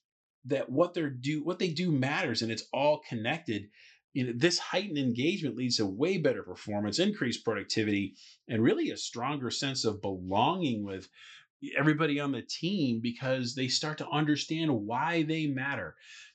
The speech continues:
The next thing is improved retention rates. This is another biggie of keeping the team together. A-, and when you talk about regular and meaningful recognition and how it contributes to higher employee satisfaction,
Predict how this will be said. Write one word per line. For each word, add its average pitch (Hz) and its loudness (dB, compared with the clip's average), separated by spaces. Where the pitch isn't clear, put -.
The 131 4
next 220 2
thing 226 0
is 147 2
improved 170 -2
retention 147 -2
rates. 90 -8
This 160 4
is 156 0
another 156 4
biggie 113 0
of 104 -6
keeping 180 0
the 151 4
team 147 0
together. 104 -4
A-, 127 -4
and 117 2
when 135 4
you 139 0
talk 170 0
about 135 2
regular 151 2
and 120 2
meaningful 143 0
recognition 120 -2
and 110 0
how 151 4
it 127 -4
contributes 131 0
to 107 -2
higher 123 0
employee 113 2
satisfaction, 123 0